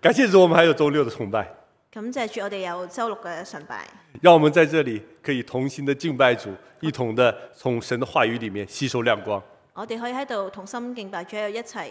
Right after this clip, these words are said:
Speaker 2: 吸收神嘅話語，作為我哋嘅亮光。
Speaker 1: 前段時間我讀到一本書。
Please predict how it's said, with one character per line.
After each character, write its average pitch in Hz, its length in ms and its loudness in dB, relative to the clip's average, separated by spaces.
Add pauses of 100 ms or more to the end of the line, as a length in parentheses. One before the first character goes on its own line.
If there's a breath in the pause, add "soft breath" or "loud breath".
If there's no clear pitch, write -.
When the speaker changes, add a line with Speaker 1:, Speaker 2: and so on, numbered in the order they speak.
(240)
Speaker 2:
吸 269 160 -16
收 214 160 -8
神 208 240 -12
嘅 160 400 -12
話 156 200 -8
語， 156 40 -16 (640)
作 208 140 -6
為 185 100 -6
我 185 80 -12
哋 185 80 -14
嘅 190 80 -10
亮 175 220 -10
光。 214 360 -12 (340)
Speaker 1:
前 208 120 4
段 262 100 10
時 214 120 0
間 233 120 6
我 180 60 6
讀 151 100 2
到 185 140 10
一 165 80 4
本 127 160 2
書。 175 340 4